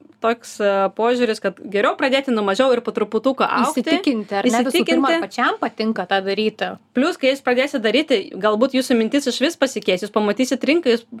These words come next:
Speaker 1: m, ir pajausit, kad jums, pavyzdžiui, reikia ne bulkutės, o iš tikrųjų keksus gaminti arba ten kažkokius profiterolius.
Speaker 2: Taip.
Speaker 1: Nes bulkučių jau pasirodys, kad jau šalia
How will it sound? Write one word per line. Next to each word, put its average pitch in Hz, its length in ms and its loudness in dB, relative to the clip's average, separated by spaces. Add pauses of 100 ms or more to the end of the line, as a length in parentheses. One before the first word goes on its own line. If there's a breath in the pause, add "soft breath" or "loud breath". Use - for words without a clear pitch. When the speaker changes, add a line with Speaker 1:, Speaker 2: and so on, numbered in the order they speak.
(100)
Speaker 1:
m, 202 140 -4 (360)
ir 208 140 0
pajausit, 233 400 0
kad 220 100 0
jums, 220 140 -2
pavyzdžiui, 226 400 0
reikia 233 220 0
ne 214 100 0
bulkutės, 339 500 0
o 220 140 2
iš 220 160 0
tikrųjų 247 320 0
keksus 180 340 -4
gaminti 180 460 -4
arba 170 480 2
ten 175 240 -2
kažkokius - 480 -4 (380 loud breath)
profiterolius. 214 840 0 (180)
Speaker 2:
Taip. 190 200 0
Speaker 1:
Nes 208 240 2
bulkučių 214 480 0
jau 208 40 0
pasirodys, 196 460 0
kad 185 160 -4
jau 185 220 2
šalia 196 400 0